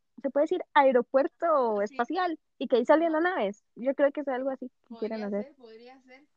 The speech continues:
Speaker 2: Pero imagínate que lleguemos a estar vivas para,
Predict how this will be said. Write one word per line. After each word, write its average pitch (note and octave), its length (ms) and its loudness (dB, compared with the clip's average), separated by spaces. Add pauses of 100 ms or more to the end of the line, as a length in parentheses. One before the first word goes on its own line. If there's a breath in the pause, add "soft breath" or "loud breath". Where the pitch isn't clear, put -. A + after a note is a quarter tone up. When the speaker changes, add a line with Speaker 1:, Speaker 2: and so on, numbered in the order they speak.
(200)
Speaker 2:
Pero C4 200 -18 (100)
imagínate C4+ 760 -20
que G4+ 100 -20
lleguemos D#4 600 -20 (360)
a C#4 100 -14
estar B3+ 360 -18
vivas E4 320 -20
para, F#4 160 -20